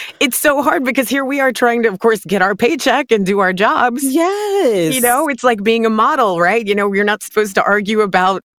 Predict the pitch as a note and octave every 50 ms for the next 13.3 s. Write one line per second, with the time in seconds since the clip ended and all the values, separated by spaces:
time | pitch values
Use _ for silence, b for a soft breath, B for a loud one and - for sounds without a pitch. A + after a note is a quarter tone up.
0 | _ - G3 F#3+ F3+ - F3 F3+ G3 G3 - A3 G#3+ G#3+ G#3+ G#3+ F#3 G3 G#3+ B3+
1 | C4+ C4 B3 A#3 G3 G3 G#3 F#3+ G3 G3+ - - F#3 F#3+ F#3+ - G3+ G3 F#3+ F#3
2 | F#3 F#3 - G3 F#3 F#3+ - B3+ D4+ F4+ D#4+ A#3 F3 B2+ D3+ - - G#3+ G3+ A3+
3 | B3 A#3+ - - C#4 D#4+ F#4 F#4 C#4 C4+ A#3 G#3 A3+ G#3+ F#3 E3 E3 F3 - D4+
4 | E4+ E4 A#3+ G3+ F3 F3 D#3+ F3+ - _ _ _ _ _ _ - A#3+ B3+ B3 -
5 | C4 G#3+ - C4 C4 C4 C#4 C4+ A#3+ - A#3+ D4 E4 E4+ D4+ C#4 A#3+ - B3 A#3
6 | G#3 - A3+ A3 A#3 - - _ G3+ F#3+ G3 A#3 A3+ G#3 A3 A#3 B3 B3+ C4+ B3+
7 | B3 A#3 A3+ G#3+ - - G3 G3+ G3 - - G3+ F#3 F#3 F#3 F#3 F#3 F3+ F3 F3
8 | F3 F3 F3+ - _ _ _ _ _ _ _ _ - - G3 F#3+ F3+ E3+ E3 E3
9 | - F3+ G3+ A#3 A#3 - - A3+ G#3 G#3 F#3 - G3 F#3 - - - F#3 E3+ E3
10 | - - E3 D#3+ D#3 D3+ D3 D#3 - - - - F#3+ F3+ F#3+ - - F#3 F3 -
11 | - - - B3 A#3+ A3 F#3+ E3+ E3 D3+ D#3 E3 D#3+ _ _ _ - F3 F#3 F#3
12 | D#3+ E3 D#3 F3+ F3+ F#3 F3+ F#3 - - F#3 F#3 G3 F#3 E3+ E3+ - - E3+ E3
13 | E3 - F#3 E3+ D#3